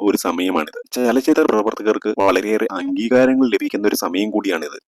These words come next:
കഷ്ടതകളെല്ലാം മാറി സൗഭാഗ്യത്തിന്റെ ദിനങ്ങളാണ് മകൻ നക്ഷത്രക്കാരുടെ ജീവിതത്തിലേക്ക് കടന്നു വരുന്നത്. സാക്ഷാൽ സൂര്യദേവൻ ശിവപാർവതി ചൈതന്യം നിങ്ങളുടെ മേൽ ചൊരിയുകയാണ്. ജീവിതത്തിലെ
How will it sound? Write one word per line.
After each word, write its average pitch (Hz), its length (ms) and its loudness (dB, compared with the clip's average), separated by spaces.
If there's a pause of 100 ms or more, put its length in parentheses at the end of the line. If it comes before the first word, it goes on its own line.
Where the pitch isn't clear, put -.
(500)
കഷ്ടതകളെല്ലാം 135 800 0
മാറി 117 180 -12 (200)
സൗഭാഗ്യത്തിന്റെ 117 840 -4
ദിനങ്ങളാണ് 92 480 -8 (200)
മകൻ 85 280 -8
നക്ഷത്രക്കാരുടെ 90 680 -12
ജീവിതത്തിലേക്ക് 80 640 -12 (200)
കടന്നു 78 300 -10
വരുന്നത്. 71 320 -16 (420)
സാക്ഷാൽ 139 420 0 (140)
സൂര്യദേവൻ 117 500 0 (180)
ശിവപാർവതി 131 720 -4 (100)
ചൈതന്യം 95 540 -6 (220)
നിങ്ങളുടെ 95 400 -4
മേൽ 90 120 -8 (140)
ചൊരിയുകയാണ്. 80 640 -10 (460)
ജീവിതത്തിലെ 165 580 -2